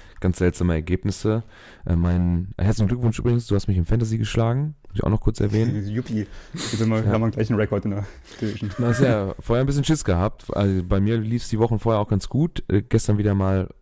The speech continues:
Speaker 1: extrem scheiße. Weit unter zweihundert Punkte geblieben in der Dynasty.
Speaker 2: Ja, deine Offense hat halt mega underperformed. Das war mein
Speaker 1: Yes.
Speaker 2: Glück.
Speaker 1: Ich, ich meine, jetzt kommt noch Harris, der macht's natürlich dann, der regelt das noch.
Speaker 2: Der holt die
Speaker 1: Heute
Speaker 2: hundert,
Speaker 1: Abend.
Speaker 2: nee,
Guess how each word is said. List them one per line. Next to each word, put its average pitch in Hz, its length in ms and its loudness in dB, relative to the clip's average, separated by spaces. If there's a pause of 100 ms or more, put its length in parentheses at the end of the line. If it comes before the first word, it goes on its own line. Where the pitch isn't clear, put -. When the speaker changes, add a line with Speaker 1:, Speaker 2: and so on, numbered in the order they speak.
Speaker 1:
extrem - 280 0
scheiße. 117 540 0 (600)
Weit 117 340 0
unter 92 200 0
zweihundert 98 300 2
Punkte 107 260 -2
geblieben 110 480 2
in 113 80 0
der 107 100 2
Dynasty. 110 540 0 (380)
Speaker 2:
Ja, 110 100 -4
deine 104 260 0 (220)
Offense 107 300 -2
hat 95 100 -2
halt 101 160 -2
mega 101 400 0 (180)
underperformed. 101 840 -8 (160)
Das - 240 -20
war 98 100 -6
mein 98 140 0
Speaker 1:
Yes. 107 140 2
Speaker 2:
Glück. - 580 -6
Speaker 1:
Ich, - 60 -10 (320)
ich - 60 -2
meine, 92 160 2
jetzt 90 220 -2
kommt - 180 2
noch 82 200 0
Harris, 92 320 0
der 82 100 2
macht's 82 300 -2
natürlich 80 400 0
dann, - 240 0
der 82 160 2
regelt 80 260 -2
das - 220 -8
noch. - 180 -4 (500)
Speaker 2:
Der 101 80 -8
holt 101 200 -6
die 98 300 0
Speaker 1:
Heute 98 200 2
Speaker 2:
hundert, - 80 -12
Speaker 1:
Abend. - 300 -8
Speaker 2:
nee, 104 240 -4